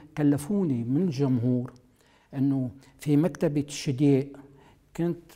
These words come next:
مطرح ما بوقف الأوتوكار تبعنا، إنه جيب الجرايد طلعهم للخوارنة. كان، كانت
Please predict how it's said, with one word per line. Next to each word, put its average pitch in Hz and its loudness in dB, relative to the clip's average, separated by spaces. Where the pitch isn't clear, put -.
مطرح 156 -4
ما 160 2
بوقف 151 -2
الأوتوكار 139 -4
تبعنا، 110 -10
إنه 143 -2
جيب 175 -2
الجرايد 180 -2
طلعهم 160 0
للخوارنة. 131 -2
كان، 147 2
كانت 151 0